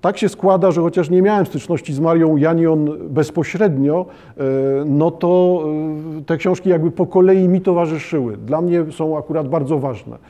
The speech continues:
E, pokazują świat inny albo z innego punktu widzenia, albo wskazują te miejsca, które wydawałoby się są do pominięcia albo są tylko jakimiś błędami, a w rzeczywistości to są te wejścia.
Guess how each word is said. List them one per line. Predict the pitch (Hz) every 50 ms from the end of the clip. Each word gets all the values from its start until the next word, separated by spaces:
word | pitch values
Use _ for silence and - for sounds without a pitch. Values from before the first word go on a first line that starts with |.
| - - - - _
E, | - 135
pokazują | - - 139 - 156 151 139 143 196 202 190 185 175 165 156 - - - - - - -
świat | - - - - 170 170 170 - - - - - - _ _ _
inny | 196 208 202 190 180 165 175 190 214 -
albo | 170 165 160 180 -
z | -
innego | 254 170 175 185 196 175 180 180
punktu | - 180 170 139 - 180 156
widzenia, | 156 151 135 143 151 127 120 117 113
albo | - 131 143 147 165
wskazują | 151 - - 175 160 156 190 190 180 170
te | 170 - 185 214
miejsca, | 226 220 208 175 - - - 190 196 208
które | 202 - - - 180 175 185 180 175 180 - - - -
wydawałoby | 131 139 139 170 151 147 175 180 180 170 156 139 151 175
się | - - 165 147
są | - - 170 160 160 156 143 - - - - - - _ _ - - - - -
do | 170 131 147 143
pominięcia | 156 170 165 156 156 156 170 180 196 190 196 - 208 202
albo | 180 151 147 147 156
są | 143 - 165 143
tylko | 175 165 -
jakimiś | 170 151 156 160 165 147
błędami, | 139 127 151 156 151 151 147 151 156 160 185 208
a | 185 160
w | 139
rzeczywistości | 131 160 139 - 156 156 156 - _ 180 165 - - - 180
to | 185 - 170
są | - - 175 175 170
te | 170 - 175 185 185 185
wejścia. | 180 156 131 139 202 214 170 117 - - - - 123 110